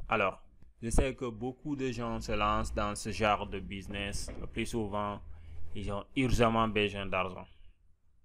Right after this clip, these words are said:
Ils sont pressés d'avoir des résultats. Mais qu'est-ce qui se passe ? Les gens qui viennent et qui sont trop pressés, le plus souvent, ils arrêtent avant d'avoir obtenu ce qu'ils veulent. Pourquoi ? Parce que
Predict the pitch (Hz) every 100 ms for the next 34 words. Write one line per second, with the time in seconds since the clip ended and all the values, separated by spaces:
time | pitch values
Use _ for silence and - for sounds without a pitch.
0 | _ - - 98 107 101 120 120 - 123
1 | 120 117 110 104 98 92 95 101 95 90
2 | 101 - - - - - - - - _
3 | - 98 127 123 151 147 - 123 123 123
4 | 104 104 123 127 131 117 113 117 117 110
5 | 110 113 113 104 127 120 131 117 - 110
6 | 110 98 - 113 113 98 95 95 - -
7 | _ _ - - _ - - 98 90 95
8 | 98 - - - - 101 98 101 101 92
9 | 95 95 95 95 - 98 95 98 - 90
10 | 90 87 - - - 156 151 135 127 -
11 | 123 143 123